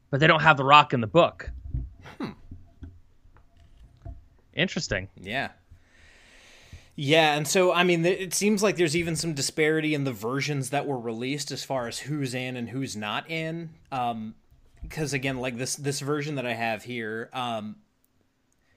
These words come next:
Speaker 2: no Stone Cold Steve Austin, um, no Cena, no Randy Orton.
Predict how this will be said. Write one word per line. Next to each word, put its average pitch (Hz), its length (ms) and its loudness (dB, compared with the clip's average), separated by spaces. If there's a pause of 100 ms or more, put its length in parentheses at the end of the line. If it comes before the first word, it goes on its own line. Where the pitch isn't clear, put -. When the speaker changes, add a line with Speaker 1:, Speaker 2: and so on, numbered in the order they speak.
(400)
Speaker 2:
no 151 160 0
Stone 156 300 0
Cold 160 200 -4
Steve 151 260 -4
Austin, 127 580 -6 (460)
um, 110 640 -4 (420)
no 135 220 -4
Cena, 147 420 -4
no 139 160 -2
Randy 139 380 -2
Orton. 180 560 -6